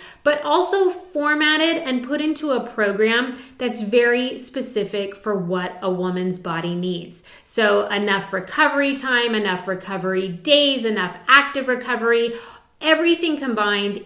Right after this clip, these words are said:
into one. I'm super excited. It is going to launch in April, just in time to make sure that you are summer body ready. Now, when this podcast comes out, I am not sure if registration will have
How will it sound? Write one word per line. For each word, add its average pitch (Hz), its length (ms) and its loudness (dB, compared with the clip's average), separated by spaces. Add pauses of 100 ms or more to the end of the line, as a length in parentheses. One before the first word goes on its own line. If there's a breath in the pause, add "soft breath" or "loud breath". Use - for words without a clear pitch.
into 277 360 -2
one. 190 520 -2
I'm 190 160 -4
super 277 400 -2
excited. 202 500 0
It 208 140 0
is 294 140 -4
going 262 320 -2
to 285 280 -6
launch 254 1000 2 (460 loud breath)
in 240 440 2
April, 196 600 2
just 220 380 0
in 254 100 -2
time 196 380 -4
to 196 140 -8
make 190 200 -4
sure 190 600 0
that 185 180 -2
you 220 320 -4
are 185 400 2
summer 220 840 -2
body 185 640 0
ready. 190 600 2 (260 loud breath)
Now, 247 160 4
when 302 180 6
this 370 200 4
podcast 262 500 2
comes 214 220 -2
out, 208 180 0
I 214 120 -4
am 190 380 -2
not 311 280 4
sure 196 320 0
if 196 180 -4
registration 185 800 -2
will 233 240 0
have 202 260 -6